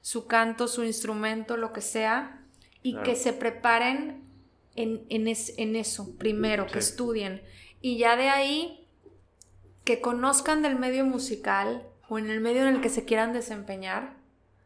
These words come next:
Speaker 1: y que empiecen a castear y que entre más jóvenes sean, es lo ideal.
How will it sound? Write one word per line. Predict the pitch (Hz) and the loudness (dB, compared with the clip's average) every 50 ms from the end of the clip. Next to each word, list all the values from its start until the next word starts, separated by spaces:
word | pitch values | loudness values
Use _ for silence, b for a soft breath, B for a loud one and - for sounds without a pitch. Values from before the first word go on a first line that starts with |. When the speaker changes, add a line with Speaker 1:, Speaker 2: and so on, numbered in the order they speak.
| b b b b b b b b _ _ _ _ _ - | b b b b b b b b _ _ _ _ _ -8
Speaker 1:
y | - 220 - | -8 -8 -4
que | - 214 | -4 -4
empiecen | 208 202 226 220 214 - 247 269 | -4 0 -2 -2 -2 0 -2 -2
a | 285 269 | -2 -2
castear | 262 214 208 - - 214 202 202 214 - - | -2 -4 -4 -4 -4 -2 -2 -2 -4 -6 -6
y | 240 - - | -10 -10 -4
que | - 226 | -4 -4
entre | 214 208 220 220 214 | -4 -4 -6 -6 -6
más | 214 226 233 233 - | -4 -6 -6 -8 -8
jóvenes | - - - 254 254 247 269 269 269 269 269 - - | -14 -6 -2 -2 2 4 4 2 2 0 -4 -8 -6
sean, | 220 208 208 208 214 226 240 - - _ _ - | -4 -4 -4 -4 -4 -6 -10 -14 -18 _ _ -16
es | 202 - - | -14 -10 -8
lo | 214 220 | -6 -4
ideal. | 220 208 208 196 185 185 190 190 190 | -4 -4 -4 -6 -6 -6 -6 -8 -10